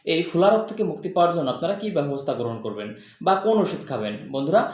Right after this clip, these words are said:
আমি একজন ডিএইচএমএস ডাক্তার, diploma in homeopathic medicine and surgery, তাই এই শোথ রোগ থেকে মুক্তি পাওয়ার জন্য কী কী গুরুত্বপূর্ণ হোমিওপ্যাথিক ওষুধ আছে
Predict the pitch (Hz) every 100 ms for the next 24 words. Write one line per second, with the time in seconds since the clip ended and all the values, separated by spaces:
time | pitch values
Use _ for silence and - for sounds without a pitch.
0 | - - 156 170 170 147 147 156 185 196
1 | 196 208 220 175 147 151 143 135 139 143
2 | 139 143 143 135 131 131 165 160 165 165
3 | 156 185 214 - - - 180 170 175 -
4 | 190 196 202 202 190 170 180 196 190 180
5 | 143 - 233 226 190 170 165 170 170 151
6 | 151 185 180 196 156 208 202 202